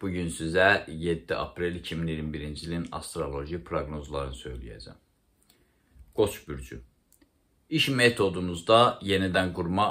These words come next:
aparmağa səy göstərin. Bununla siz gələcək perspektivlərinizə işıq saça bilərsiniz.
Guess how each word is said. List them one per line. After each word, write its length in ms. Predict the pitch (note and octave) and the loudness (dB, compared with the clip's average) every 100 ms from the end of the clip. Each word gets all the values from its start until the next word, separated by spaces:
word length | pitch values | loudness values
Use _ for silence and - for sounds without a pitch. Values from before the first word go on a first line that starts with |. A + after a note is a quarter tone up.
| - - | 0 -6
aparmağa 680 | - E2+ E2+ E2 E2 F#2 G2+ G2+ - | 0 0 2 -2 2 2 2 -2 -2
səy 200 | F2+ D#2+ | 0 0
göstərin. 560 | C#2 B1+ - B1 C2 B1+ - _ _ _ _ _ _ _ | -2 -8 -8 -8 -8 -12 -20 _ _ _ _ _ _ _
Bununla 440 | - G2 F#2 F2 D#2 | 0 2 2 2 0
siz 340 | - B2 - F#2 | 0 0 2 2
gələcək 500 | F2 E2+ F#2 G2 - | 4 2 4 4 2
perspektivlərinizə 1200 | E2+ - F2+ E2 - D#2+ E2 E2 D2+ D#2 A2 A2 - - | -4 -2 -6 -6 -6 -2 0 0 -2 -2 4 4 2 -4
işıq 240 | - F#2+ | -4 -4
saça 380 | - - - C#2+ | -6 -8 -6 -8
bilərsiniz. 720 | C2+ D2 C#2+ - B1 B1 A#1+ | -6 -4 -4 -6 -10 -10 -12